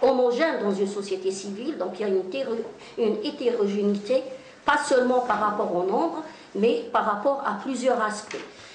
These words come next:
Et donc, si on ne rentre pas dans le moule qui est coupé sur mesure par rapport à la loi, on est exclu,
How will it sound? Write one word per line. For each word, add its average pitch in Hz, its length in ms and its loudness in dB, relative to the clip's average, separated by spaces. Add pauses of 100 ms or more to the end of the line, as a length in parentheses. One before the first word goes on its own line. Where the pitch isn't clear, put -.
Et 214 100 2
donc, 277 300 2
si - 420 -2
on 240 120 4
ne 247 100 4
rentre 320 540 0
pas 285 260 4
dans 233 120 4
le 233 140 4
moule 294 480 2 (420)
qui 262 260 0
est 247 260 4 (520)
coupé 330 600 2
sur 247 320 0
mesure 247 460 2
par 202 220 -2
rapport 202 320 0
à 190 100 0
la 190 200 0
loi, 226 280 0 (280)
on 226 160 2
est 226 200 2 (260)
exclu, - 560 -8